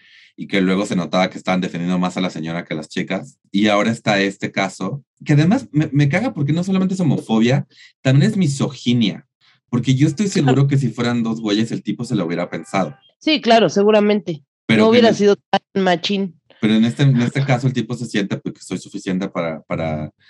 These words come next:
Speaker 1: para atacar a dos mujeres. Y de nuevo, vi-, venimos de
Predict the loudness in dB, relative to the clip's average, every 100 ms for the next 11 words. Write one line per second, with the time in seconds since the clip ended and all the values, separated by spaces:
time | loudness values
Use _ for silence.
0 | -20 _ _ -6 -2 -2 -4 -2 0 0
1 | 0 -2 -4 -2 0 0 -4 -10 _ _
2 | -20 _ -2 2 4 4 4 2 2 2
3 | 4 4 2 0 -2 -6